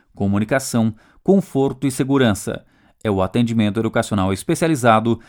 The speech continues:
ministrado preferencialmente nas escolas do ensino regular, que deverá realizar uma seleção de recursos e técnicas adequados a cada tipo de comprometimento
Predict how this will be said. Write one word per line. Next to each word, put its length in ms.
ministrado 760
preferencialmente 800
nas 140
escolas 520
do 140
ensino 300
regular, 520
que 100
deverá 320
realizar 540
uma 160
seleção 420
de 100
recursos 600
e 40
técnicas 680
adequados 640
a 100
cada 360
tipo 340
de 120
comprometimento 960